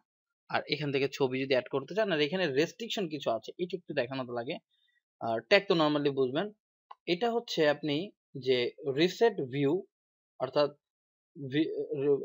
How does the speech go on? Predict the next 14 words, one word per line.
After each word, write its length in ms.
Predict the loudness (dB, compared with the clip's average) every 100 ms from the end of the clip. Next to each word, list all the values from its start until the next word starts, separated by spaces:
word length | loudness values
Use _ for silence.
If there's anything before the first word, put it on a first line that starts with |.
| -8 -8
এগুলো 220 | 0 2
normally 420 | 4 4 4 0 -2
কিন্তু 220 | 2 2
আপনার 220 | 2 0 -2
ডেটা 500 | -10 -4 0 2 4
রিসেটের 500 | 2 2 0 0 -2
জন্য, 260 | -6 -10 -18 _ _ _ _ _ _ _
লাগলে 280 | 2 4 6
ইউজ 160 | 4 6
করবেন, 320 | 8 8 6
না 120 | 4
লাগলে 340 | 4 4 0 0
প্রয়োজন 380 | -2 -4 -6
নেই। 120 | -14